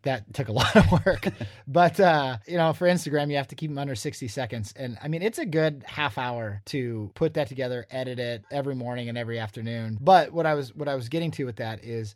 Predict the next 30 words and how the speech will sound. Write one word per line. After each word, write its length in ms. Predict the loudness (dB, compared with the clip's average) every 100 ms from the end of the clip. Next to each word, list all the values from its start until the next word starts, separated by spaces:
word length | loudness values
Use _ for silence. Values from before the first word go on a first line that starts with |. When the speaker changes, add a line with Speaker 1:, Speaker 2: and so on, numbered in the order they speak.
| -4
Speaker 1:
I 60 |
really 400 | 2 4 4 4
thought 560 | 0 -4 -2 0 0 -2
and 100 | -8
hoped 500 | -8 -6 -6 -8 -12
that 220 | -6 -6 -6
would 120 | -6
be 100 | -6
a 80 | -6
way 160 | -6
to 120 | -6 -8
engage 360 | -8 -8 -10
kids, 420 | -10 -10 -10 -16 _ _ _
because 380 | -12 -8 -6 -6
I 100 | -8
thought, 320 | -8 -8 -8
well, 380 | -8 -8 -6 -8 _ _
they're 180 | -8 -4
already 240 | -2 0
on 120 | -2 -4
Instagram 720 | -8 -10 -10 -8 -8 -8 -8
or 60 | -8
they're 160 | -8 -10
already 200 | -10 -10
on 140 | -10
social 320 | -10 -10 -8
media. 500 | -8 -6 -6 -8 -10 -12 _
It's 160 | -18 -12
sixty 340 | -8 -8 -8 -8
seconds. 640 | -6 -8 -8 -10 -12 -20